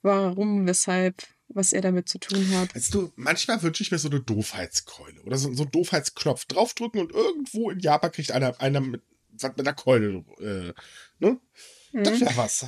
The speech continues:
Speaker 2: Da würde ich, glaub ich, den halben Tag nur noch draufdrücken.
Speaker 1: Es
Speaker 2: Ah.
Speaker 1: kommt doch besser. Der gute Mann streitet nämlich alles ab.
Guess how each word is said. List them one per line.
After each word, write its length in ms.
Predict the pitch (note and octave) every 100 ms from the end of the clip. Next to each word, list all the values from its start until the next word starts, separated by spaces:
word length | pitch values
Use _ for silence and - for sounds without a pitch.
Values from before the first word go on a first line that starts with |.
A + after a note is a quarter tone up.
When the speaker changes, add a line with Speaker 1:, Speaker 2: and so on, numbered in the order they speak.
| -
Speaker 2:
Da 100 | A3
würde 100 | C#4+
ich, 40 |
glaub 120 | C4+ A3+
ich, 80 |
den 100 | G3+
halben 160 | A3 -
Tag 160 | C4 G#3+
nur 120 | A#3
noch 60 |
draufdrücken. 540 | G3+ C#3+ - A#2+ - - - - - - - - - -
Speaker 1:
Es 320 | C3 D#3+ D#3+
Speaker 2:
Ah. 20 |
Speaker 1:
kommt 220 | E4 D#4
doch 120 | A3+ -
besser. 320 | D4 - -
Der 100 | G3
gute 220 | C4+ D4
Mann 180 | A#3+ A#3+
streitet 480 | - - G#3 G#3+ G3+
nämlich 300 | F#3+ F#3+ -
alles 300 | E3 F3+ -
ab. 180 | B3+